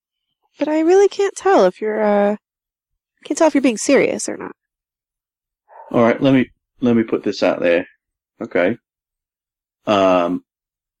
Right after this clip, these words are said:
Speaker 2: students, be careful of your magnets, um,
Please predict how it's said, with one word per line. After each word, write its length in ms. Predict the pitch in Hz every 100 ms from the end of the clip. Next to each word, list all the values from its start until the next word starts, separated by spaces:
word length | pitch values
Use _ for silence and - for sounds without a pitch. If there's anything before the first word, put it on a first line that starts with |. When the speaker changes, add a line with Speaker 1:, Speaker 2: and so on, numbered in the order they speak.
| _ _ _
Speaker 2:
students, 880 | - - - 139 117 131 - - - _ _ - _ _
be 100 | 127
careful 440 | 120 120 117 - 131
of 100 | 135
your 100 | 147
magnets, 760 | 113 87 95 117 - - - _ _ _ _ _ _ _ _ -
um, 540 | 92 92 92 92 90